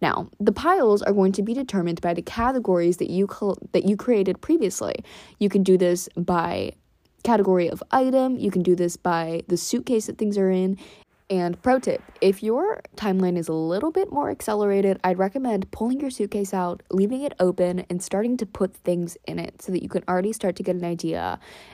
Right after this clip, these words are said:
and consolidate things more strategically. So once you've done that, you have consolidated and kind of started to create piles for things that have been flying around your home, and you're starting to feel more organized because you have a good idea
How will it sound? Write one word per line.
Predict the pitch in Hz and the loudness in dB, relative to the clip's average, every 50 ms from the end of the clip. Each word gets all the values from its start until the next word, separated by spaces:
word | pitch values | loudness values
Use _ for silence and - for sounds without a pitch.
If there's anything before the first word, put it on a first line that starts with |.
| - - | -8 -6
and | 165 165 151 151 165 175 - | -4 -4 -2 -4 -6 -8 -4
consolidate | - 202 175 - - 165 156 165 165 160 156 - - | -2 -2 -2 0 0 0 2 2 2 0 0 -4 -4
things | 165 143 160 175 - - _ - | -6 -6 -6 -6 -8 -10 _ -8
more | 170 165 160 156 160 156 151 160 180 - | -4 -4 -2 -2 -2 -4 -4 -6 -8 -12
strategically. | - - 175 160 - 98 78 - - - 160 156 - - - _ _ _ _ _ _ _ _ _ - _ _ _ _ _ _ _ _ - | -4 -4 -4 -2 -2 -6 -8 -8 -6 -6 -6 -6 -6 -8 -10 _ _ _ _ _ _ _ _ _ -20 _ _ _ _ _ _ _ _ -10
So | - - 170 160 160 165 - - | -2 -2 -2 -2 -2 -6 -4 -2
once | 226 254 262 | -2 2 2
you've | 339 330 | 2 2
done | - 214 196 | 2 2 2
that, | 185 175 175 175 - - | 2 0 0 -2 -2 -2
you | 202 240 269 | -2 0 0
have | 285 277 | -2 -2
consolidated | - 240 202 190 214 202 196 196 190 190 185 185 180 180 180 185 - | -2 -4 -2 0 2 2 4 4 4 4 4 2 2 2 0 0 -2
and | 180 180 170 | -2 -2 -4
kind | - - - 269 339 | -4 -8 -8 -6 -6
of | 370 - | -6 -6
started | - - 262 254 254 247 | -4 -4 -2 -2 -2 -2
to | - 196 | -4 -8
create | - - 208 196 185 180 175 185 | -4 -2 -2 0 0 -2 -4 -6
piles | - - 185 180 180 175 175 170 165 - | -8 -10 -8 -6 -4 -4 -4 -4 -6 -8
for | - - - 170 165 170 170 165 | -12 -6 -4 -2 0 2 0 0
things | 160 - - 180 180 180 185 185 185 | -2 -2 -2 -2 0 0 0 -2 -2
that | - 180 175 - - | -2 -4 -4 -4 -6
have | 180 185 180 180 185 | -4 -4 -2 -2 -2
been | 185 175 170 | -2 -2 -2
flying | 165 - - - 196 202 214 233 240 254 | -4 -8 -6 -4 -2 -2 -2 -2 -2 -2
around | 226 202 185 175 175 175 | -2 0 0 0 -2 -4
your | 170 165 170 | -2 -2 -4
home, | 160 160 160 165 170 170 170 180 190 - - - - - - - - - | -4 -4 -8 -6 -6 -4 -4 -4 -6 -8 -10 -20 -20 -20 -20 -20 -12 -2
and | - 190 185 180 180 | 2 2 4 4 2
you're | 175 175 190 | 2 0 -2
starting | 196 - 208 233 285 349 | -2 -2 -4 -4 -2 -2
to | 381 339 | -4 -2
feel | - 240 226 | -2 -2 -2
more | 214 214 196 - | 0 -2 -2 0
organized | - 180 175 175 175 175 175 170 175 | 0 -2 0 0 -2 -2 -4 -2 -4
because | 175 - 175 160 160 | -2 -2 -2 -4 -2
you | 175 175 175 | -2 -2 -2
have | 180 185 190 208 233 | 0 0 -2 0 0
a | 240 | 0
good | 208 202 190 180 | 2 2 2 2
idea | 180 175 170 - 170 170 165 165 - | 2 -2 -2 -2 -4 -4 -4 -6 -10